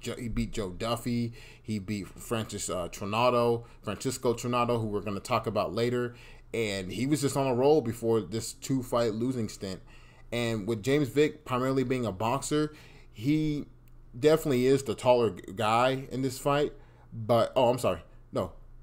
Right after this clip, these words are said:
he should be the taller guy. That's a, that's a typo on my end. James Vick is six three.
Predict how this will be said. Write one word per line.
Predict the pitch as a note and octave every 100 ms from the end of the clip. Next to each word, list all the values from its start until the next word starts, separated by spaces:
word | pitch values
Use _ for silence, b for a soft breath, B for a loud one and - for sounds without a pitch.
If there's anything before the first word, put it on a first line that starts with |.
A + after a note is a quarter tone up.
| - -
he | C3
should | D#3 D3
be | C3
the | A#2
taller | B2+ G#2+ F#2+
guy. | F#2 D#2+ - -
That's | A2 A2+
a, | A#2+ G#2
that's | G#2 A#2
a |
typo | A2 - C3 B2
on | A2
my | G2 G2
end. | G2 F#2 G2 - - -
James | C#3 C#3+ D3 C3+
Vick | G2+ C#3 C#3
is | G#2+ -
six | A2+ -
three. | G#2+ F2+